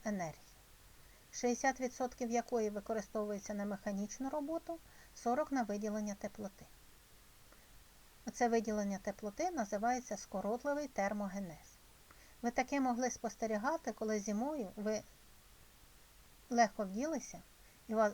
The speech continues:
зуби цокотять, ноги танцюють, і ви з цим не можете нічого зробити. Теплоутворення поділяється на два етапи. На початкове, це скоро-, відбувається під час скорочення і розслаблення м'язів, це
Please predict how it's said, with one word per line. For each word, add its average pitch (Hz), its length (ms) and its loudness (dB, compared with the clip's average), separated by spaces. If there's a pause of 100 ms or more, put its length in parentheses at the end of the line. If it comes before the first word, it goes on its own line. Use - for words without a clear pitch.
зуби 208 320 2
цокотять, 285 580 -2
ноги 214 260 2
танцюють, 247 580 -4
і 202 40 -2
ви 196 100 -4
з - 40 -6
цим 277 200 -2
не 240 100 2
можете 214 400 -4
нічого 196 360 -4
зробити. - 520 -12 (1160)
Теплоутворення 262 880 2 (400)
поділяється 240 560 2
на 214 140 2
два 220 300 0
етапи. 185 400 -8
На 277 160 2
початкове, 196 760 -2 (420)
це 240 140 0
скоро-, 247 400 -2 (280)
відбувається 240 640 2
під 233 160 -8
час 240 180 0
скорочення 233 600 -2
і 220 60 -4
розслаблення 208 680 -2
м'язів, 196 460 -4
це - 200 0